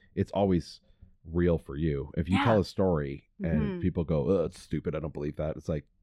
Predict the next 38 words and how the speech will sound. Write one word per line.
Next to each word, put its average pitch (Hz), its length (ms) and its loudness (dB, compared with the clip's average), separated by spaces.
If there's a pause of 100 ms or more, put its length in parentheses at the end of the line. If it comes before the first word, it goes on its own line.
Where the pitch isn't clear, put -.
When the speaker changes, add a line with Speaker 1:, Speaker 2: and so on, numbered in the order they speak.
(120)
Speaker 1:
that's, - 360 -8 (140)
I'm 85 140 0
not, 98 240 2 (260)
I'm 104 120 0
not 127 160 0
here 98 360 -2 (280)
to - 80 -8
convert 73 380 -6
you. 50 240 -8
Speaker 2:
Well, 320 160 10
and 320 140 10
Speaker 3:
Yeah. 196 160 2 (300)
Speaker 2:
not 311 160 10
necessarily 392 460 6
in 226 120 8
this 226 200 6
arena, 196 460 4
but, 202 240 4 (140)
but 214 180 2
in 247 180 6
general, 202 440 6
that 208 160 6
I've 262 180 8
been 269 200 12
that 190 200 4
person 175 400 0
for 170 160 -4
sure. 160 280 6
I'm 147 100 -2
like, - 140 -6
"Yeah, - 260 -18
whatever," 175 520 -8 (260)
you 214 80 6
know, 180 120 6
about 208 260 12
Speaker 1:
Mm-hmm. 131 80 12
Speaker 2:
other 233 240 12
things. 220 640 0